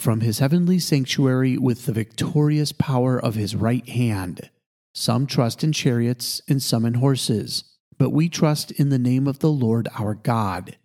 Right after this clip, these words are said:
They are brought to their knees and fall, but we rise up and stand firm. Lord,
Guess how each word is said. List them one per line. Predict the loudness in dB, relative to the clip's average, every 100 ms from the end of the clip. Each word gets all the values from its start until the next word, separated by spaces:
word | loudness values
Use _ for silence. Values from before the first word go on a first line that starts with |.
| _ _ _
They | -2
are | 0 2
brought | 2 0 -2
to | -4
their | -2 0 0
knees | 2 0 0 -4 -4
and | -6 -6
fall, | -2 0 2 0 -4 -8 _ _
but | -2 0
we | 0 2 2
rise | 2 0 0
up | -2 -2
and | -4 -4
stand | -2 -2 -2 -4
firm. | 0 2 2 -2 -8 -14 _ _ _ _ _ 0
Lord, | 2 4 2 0